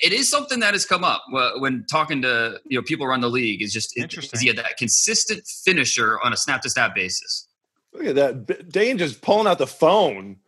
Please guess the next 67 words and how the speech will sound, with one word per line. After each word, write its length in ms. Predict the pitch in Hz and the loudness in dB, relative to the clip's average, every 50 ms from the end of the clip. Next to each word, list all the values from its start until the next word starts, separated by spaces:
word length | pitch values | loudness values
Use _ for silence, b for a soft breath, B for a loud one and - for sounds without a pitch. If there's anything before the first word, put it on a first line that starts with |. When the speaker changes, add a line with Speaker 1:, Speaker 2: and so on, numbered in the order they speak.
| _ _ _ _ _ _ - | _ _ _ _ _ _ 2
Speaker 2:
Little 220 | 175 233 226 170 | 4 4 4 4
Speaker 3:
Throw 160 | 147 165 180 | 4 2 4
Speaker 2:
flex, 180 | 175 190 220 233 | 6 6 6 6
Speaker 3:
cold 120 | - 240 | 4 4
Speaker 2:
a 20 | 247 | 6
little, 180 | 254 - 208 | 6 6 6
Speaker 3:
water. 180 | 214 254 262 214 | 6 6 4 4
Speaker 2:
nice, 180 | 233 254 247 - - | 4 2 2 2 4
nice 180 | 226 247 247 240 | 4 4 4 6
little 160 | 262 247 - | 6 6 6
Speaker 1:
Well, 80 | 269 - | 6 4
Speaker 2:
flex 260 | - 202 185 - - | 4 2 2 2 0
there. 260 | 160 139 147 165 B B B B B B - | 0 2 2 0 B B B B B B 4
Speaker 1:
I, 240 | 214 233 190 233 240 240 | 6 6 6 6 4 4
I, 60 | 240 | 2
well, 240 | 233 226 208 220 226 | 2 4 4 4 4
no, 180 | 240 294 240 185 | 4 6 6 6
it's 240 | 180 170 - - | 4 2 2 2
just, 240 | 208 190 170 - - | 2 2 2 4 4
it, 320 | 170 165 151 156 156 156 156 | 4 6 6 6 4 4 4
it 40 | |
was 220 | 165 156 143 123 127 | 4 4 2 2 2
recent. 380 | 123 131 262 - - - 120 | 2 4 4 4 4 4 2
It 80 | 117 120 | 2 2
just 160 | 117 135 - | 0 0 2
happened 240 | 170 175 175 - 240 | 2 2 4 4 4
Speaker 2:
Yeah, 60 | 247 | 4
Speaker 1:
last 260 | 147 143 131 - - | 4 2 0 0 -2
Speaker 2:
sure. 200 | 156 180 - 202 | 0 2 2 2
Speaker 1:
week. 200 | - - - - | 0 -4 -6 -4
Uh, 140 | 139 131 120 - - | -2 -2 -2 -2 0
you 140 | - 143 139 | 2 4 4
know, 180 | 127 117 117 123 | 6 6 4 4
it 140 | 123 123 | 4 4
was, 120 | 131 120 110 | 4 4 2
so 100 | 143 139 | 2 4
it 20 | |
was 100 | 139 127 | 4 2
just 160 | 120 127 - | 0 0 0
interesting. 480 | 160 180 180 - 127 - - 123 117 113 | 0 0 0 -2 -4 -2 0 0 0 2
I 40 | 123 | 2
mean, 140 | 139 143 123 | 0 2 2
he's, 380 | 160 214 214 180 - B B B B B B - | 0 0 0 -2 -4 B B B B B B -6
again, 220 | 180 185 165 127 120 | -2 -2 0 0 0
we're 60 | 185 | -2
talking 260 | 190 294 220 208 - | -2 0 0 0 2
about 180 | 156 120 113 - | 2 0 0 2
top 220 | - 139 117 - | 2 0 0 2
five 140 | - 104 92 - - | 0 -2 -2 -2 -6
pick 160 | - 90 - - | -6 -6 -6 -8
here. 140 | 85 73 - _ | -8 -10 -10 _
So 140 | - - 180 | -6 -4 -2
we're 160 | 190 226 240 | 0 2 0
nitpicking 640 | 220 190 190 202 196 - - 156 151 151 135 123 110 - | 0 0 -2 -4 -2 0 0 0 2 2 -2 -2 -2 -2
a 60 | 123 | -4
little 220 | 123 123 131 123 113 | -2 0 -2 -2 -2
bit 180 | 104 123 120 | -2 -2 -2
with 200 | 107 113 110 - | -2 -4 -2 0
him 240 | 147 135 123 113 98 | 0 0 0 -2 -4
because 220 | 107 110 123 123 113 | -6 -4 -4 0 0
that's 160 | 175 185 - | 0 -2 -2
what 100 | 180 - | -4 -6
you 100 | 196 175 | -6 -4
do 140 | 196 254 175 | -4 -4 -2
with 140 | 123 104 - | -4 -2 -2
top 160 | - 107 98 - | -2 -2 -2 -2
five 220 | - 123 110 98 | 0 0 0 0